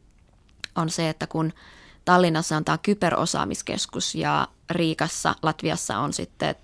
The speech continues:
strategisen viestinnän osaamiskeskus, niin systemaattisesti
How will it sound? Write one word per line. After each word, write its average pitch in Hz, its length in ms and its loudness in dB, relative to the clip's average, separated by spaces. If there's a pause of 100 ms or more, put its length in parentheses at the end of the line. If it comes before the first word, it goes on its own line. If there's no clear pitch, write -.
(360)
strategisen 160 560 0
viestinnän 170 460 0
osaamiskeskus, - 920 -8 (480)
niin 175 100 2
systemaattisesti 175 1300 2